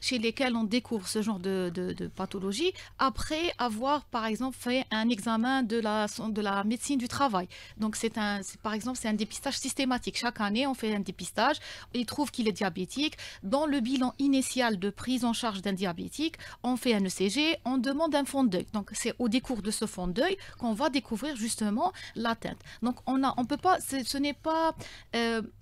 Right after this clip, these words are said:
on va pas trouver le même modèle chez tous les patients. Il y a des patients qui vont venir initialement parce qu'il y a eu la complication et chez d'autres patients, on va plutôt découvrir ça dans un bilan d'exploration.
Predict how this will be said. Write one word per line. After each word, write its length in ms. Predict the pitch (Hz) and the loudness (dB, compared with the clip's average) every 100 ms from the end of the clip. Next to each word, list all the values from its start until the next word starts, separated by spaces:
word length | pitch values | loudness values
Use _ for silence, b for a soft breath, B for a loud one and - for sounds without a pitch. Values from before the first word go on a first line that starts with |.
| - - - - 247 | -20 -20 -20 -10 -2
on 60 | |
va 100 | 254 | 2
pas 120 | 349 | 2
trouver 240 | 349 294 294 | 2 2 4
le 100 | 262 | 4
même 200 | 285 320 | 4 4
modèle 320 | 294 247 339 494 | 4 4 4 2
chez 200 | - 269 | 0 0
tous 240 | - 302 | 2 0
les 140 | 302 247 | 2 2
patients. 420 | 220 214 214 - - B | 0 -4 -4 -6 -12 B
Il 40 | 226 | -2
y 20 | |
a 40 | |
des 120 | 220 269 | 0 0
patients 400 | 294 294 294 269 | 0 0 2 0
qui 160 | - | 0
vont 160 | 226 254 | 0 0
venir 400 | 220 262 247 - - | 0 0 0 -2 -2
initialement 800 | 330 349 311 330 311 294 254 - - | 0 0 2 2 2 2 0 -2 -6
parce 180 | 240 - | -4 -4
qu'il 160 | - | 0
y 40 | 311 | 4
a 100 | 370 | 6
eu 140 | 320 | 6
la 100 | 277 | 6
complication 680 | 240 233 214 202 196 180 254 359 - B B | 4 2 0 -2 -2 0 2 2 0 B B
et 260 | 233 247 240 - | -2 -2 -2 -6
chez 120 | - | -4
d'autres 240 | 247 370 - | -2 -2 4
patients, 340 | 330 - 359 - | 4 4 2 2
on 80 | 262 | 2
va 140 | 247 | 2
plutôt 340 | - 339 339 | 2 2 2
découvrir 480 | 262 285 262 240 247 | 0 0 0 -2 -2
ça 180 | - 370 427 B - | 2 2 0 B 0
dans 240 | 285 269 | 2 4
un 100 | 294 | 2
bilan 420 | 262 254 294 370 | 2 2 2 2
d'exploration. 840 | 302 277 - - 294 254 247 - 180 | 0 -2 -2 -2 0 2 2 0 -4